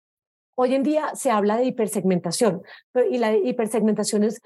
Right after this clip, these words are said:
muy bonita, pero la hipersegmentación y la personalización es,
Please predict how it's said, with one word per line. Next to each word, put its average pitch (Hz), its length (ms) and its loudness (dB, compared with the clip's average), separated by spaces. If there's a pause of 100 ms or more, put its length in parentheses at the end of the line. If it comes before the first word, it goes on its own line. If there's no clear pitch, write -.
(180)
muy 277 180 0
bonita, 302 460 -2
pero 208 240 0
la 202 140 2
hipersegmentación 208 840 -2
y 247 40 0
la 254 160 0
personalización 220 960 0 (760)
es, 226 280 0